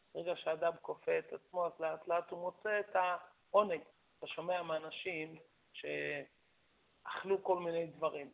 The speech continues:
והתרגילו את עצמם לאכול בריא. כמו לך, אני עכשיו מואס כבר בעוד כל מיני מאכלים שאכלתי לפני זה. שואל אותו איך זה התחיל. הוא אומר, "בהתחלה באמת היה לי התקפיה,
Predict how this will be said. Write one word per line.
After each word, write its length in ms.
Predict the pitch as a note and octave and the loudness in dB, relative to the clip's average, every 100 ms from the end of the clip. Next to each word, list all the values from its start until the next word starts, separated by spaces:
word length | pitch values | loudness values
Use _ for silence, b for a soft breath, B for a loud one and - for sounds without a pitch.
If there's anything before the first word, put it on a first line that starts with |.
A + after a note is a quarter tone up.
| D3+ | -8
והתרגילו 840 | D#3 D#3+ D#3+ - E3 E3 G#3+ G3+ | -6 -6 -10 -12 -10 -6 0 0
את 120 | G3 | 0
עצמם 420 | F3+ - F#3+ F#3+ | -4 0 2 2
לאכול 340 | E3 D#3 - F3+ | 0 0 0 2
בריא. 280 | E3 D#3+ D#3+ - _ _ _ _ _ | 4 4 2 -6 _ _ _ _ _
כמו 100 | - | -2
לך, 180 | G3+ F#3 | -2 0
אני 220 | F#3+ G#3 | 0 0
עכשיו 540 | G3+ - - A3 G3 G3 F3 | -2 -2 0 2 4 2 0
מואס 460 | E3 E3+ - G#3 - - | -2 -2 -2 -4 -4 -2
כבר 180 | E3 D#3+ | 0 0
בעוד 280 | D#3 D#3+ D#3 | 0 -2 -2
כל 120 | - | -4
מיני 220 | F3 E3+ | -2 -2
מאכלים 500 | D#3+ D#3 D3 D3+ D#3+ | 0 -2 0 -4 -4
שאכלתי 480 | D#3 D3 - D3+ D3+ | -6 -6 -2 -2 -4
לפני 380 | D3+ - C3+ C3 - | -12 -12 -12 -14 -14
זה. 80 | - _ _ _ _ _ _ _ _ - | -20 _ _ _ _ _ _ _ _ -4
שואל 120 | F3+ | -4
אותו 180 | F3 F3 | 0 0
איך 80 | E3+ | 0
זה 60 | F#3 | 0
התחיל. 320 | E3+ - D3 | -2 -2 -4
הוא 60 | E3+ | 0
אומר, 120 | G3 | 0
"בהתחלה 280 | - G#3 A#3+ | 2 2 4
באמת 200 | A3+ A3 | 0 2
היה 140 | G#3+ | 2
לי 140 | A3 A3+ | 2 -2
התקפיה, 560 | - - A3 - - | -2 2 2 2 -10